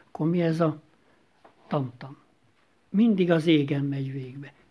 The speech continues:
Villámlás és mennydörgés. Na most, mai napig lehet, hogy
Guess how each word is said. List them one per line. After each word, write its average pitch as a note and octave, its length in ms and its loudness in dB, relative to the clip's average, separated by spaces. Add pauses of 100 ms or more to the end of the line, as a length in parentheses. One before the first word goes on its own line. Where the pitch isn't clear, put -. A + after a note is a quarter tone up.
Villámlás C#3 880 -4
és C3 260 -8
mennydörgés. B2+ 920 -14 (480)
Na D#3+ 100 -2
most, D3+ 400 -4
mai E3+ 460 4
napig D#3+ 540 2 (1700)
lehet, F3 360 8
hogy C3+ 240 -6